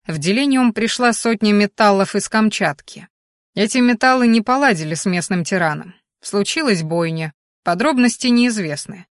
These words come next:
но как минимум трио металлов, если верить Харитону и Гертару на слово, в Делениуме теперь есть. Но даже если это правда, получается, металлов у Делениума всего трое, а Игертар замахнулся на целый металлический турнир.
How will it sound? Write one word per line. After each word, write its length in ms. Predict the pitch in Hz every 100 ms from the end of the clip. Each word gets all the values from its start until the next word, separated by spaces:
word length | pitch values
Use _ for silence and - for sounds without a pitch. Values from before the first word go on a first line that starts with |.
| _
но 160 | - 202
как 160 | 208 214
минимум 420 | 202 196 196 190
трио 320 | 196 208 180
металлов, 640 | 170 156 240 233 165 - _ _ _ _
если 360 | 190 233 233 226
верить 300 | 220 214 -
Харитону 580 | 214 202 196 202 196
и 20 | 190
Гертару 480 | 196 190 208 190 196
на 200 | 247 233
слово, 340 | - 151 160 - _ _
в 100 | 175
Делениуме 640 | 185 254 269 233 233 233
теперь 300 | 214 214 220
есть. 520 | 190 170 147 - - - _ _ _
Но 160 | 190 196
даже 240 | 254 233
если 320 | 208 240 226
это 160 | 202 190
правда, 500 | - 254 269 180 156 _ _ _ _
получается, 540 | 196 220 262 247 -
металлов 540 | 202 208 - 277 196 -
у 40 |
Делениума 540 | 165 185 180 170 160 160
всего 300 | - 202 226
трое, 440 | - 185 151 170 - _ _ _
а 120 | 190 190
Игертар 600 | 170 214 - 247 240 - _ _ _
замахнулся 640 | 180 208 220 262 269 - 214
на 140 | 208
целый 340 | 202 262 254 214
металлический 920 | 208 - 233 220 226 233 226 - 190
турнир. 560 | 185 170 156 151 -